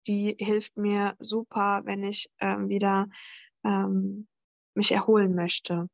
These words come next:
Wenn ich einfach so ein bisschen abschalten möchte, einen kleinen Wa-, Wellness-Effekt. Ähm, auch meine Freundin zum Beispiel, der habe ich's gegeben, ähm, die hat Schlafstörungen, die, ähm, denkt nämlich auch sehr, sehr viel und ist ähnlich wie ich, die macht sich sehr viele <laughs> Gedanken.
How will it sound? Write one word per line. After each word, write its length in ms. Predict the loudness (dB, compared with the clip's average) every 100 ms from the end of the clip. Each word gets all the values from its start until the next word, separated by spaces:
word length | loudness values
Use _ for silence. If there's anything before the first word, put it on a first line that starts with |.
| _ -2
Wenn 120 | -2
ich 160 | 0
einfach 240 | 0 2 0
so 120 | 0
ein 60 | -2
bisschen 380 | -4 -2 -4 -2
abschalten 580 | -4 -2 2 2 0 -2
möchte, 340 | -2 -2 -4
einen 160 | -4 -4
kleinen 360 | 0 0 2
Wa-, 140 | 2 0
Wellness-Effekt. 1700 | 2 2 2 2 0 -2 -10 -16 -18 -18 _ 0 0 0 2 0 -8 -4
Ähm, 440 | 0 2 2 2 0
auch 300 | 2 2 2 -4 -20 -18 -20 _
meine 640 | 2 4 6 6 6 4 2
Freundin 480 | -2 0 2 2 0
zum 140 | 0
Beispiel, 340 | 0 0 0 0
der 160 | 0
habe 160 | 0 -2
ich's 160 | -6
gegeben, 680 | -8 -6 0 2 2 0 0 -2
ähm, 220 | -4 -2 -2
die 160 | -4
hat 100 | -4
Schlafstörungen, 1120 | -4 0 0 -2 -4 -2 0 0 0 0 -2 -6 -14 -20 _ _
die, 280 | 0 2 2
ähm, 640 | 0 -2 -2 -2 -2 -6 -10 -2
denkt 240 | 0 0
nämlich 320 | 0 -2 0
auch 160 | 0 2
sehr, 200 | 2 2
sehr 160 | 2 -2
viel 360 | -2 -2 0
und 120 | -2 -4
ist 160 | -4
ähnlich 380 | -2 -2 -4 -2
wie 60 | 0
ich, 300 | 2 0 -4
die 80 |
macht 200 | -4 -4
sich 160 | -6 -4
sehr 120 | -4
viele 220 | -2 0
<laughs> 0 |
Gedanken. 640 | 2 0 0 0 -2 -6 -8